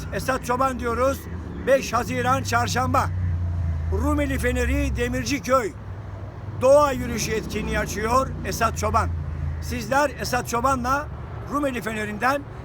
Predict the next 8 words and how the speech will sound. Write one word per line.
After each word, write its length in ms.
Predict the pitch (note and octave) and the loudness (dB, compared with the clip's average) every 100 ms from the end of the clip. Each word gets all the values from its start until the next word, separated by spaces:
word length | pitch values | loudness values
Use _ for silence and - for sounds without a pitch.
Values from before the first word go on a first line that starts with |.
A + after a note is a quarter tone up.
| - - - | -12 -10 -4
Demirciköy'e 760 | C4 C#4+ B3+ B3+ A3+ B3 A#3+ | -2 0 -2 -4 0 0 2
doğru 380 | A#3+ B3 C4 F#3 - - - - - - - | 2 4 2 0 -4 -12 -12 -12 -10 -10 -2
kolay 380 | A#3+ C4 D4+ C#4+ | 2 4 4 4
bir 140 | C4+ | 0
parkurda, 720 | F3+ A3+ A3+ A3 A3 G#3+ B3 | 2 2 2 -4 -2 2 2
güzel 440 | G3+ G3 G#3+ C4 A#3 | 0 -4 -2 -2 -2
bir 180 | B3 A3+ | -4 -4
rotada 480 | A3+ A#3 A3 A3+ | -4 -4 -2 -2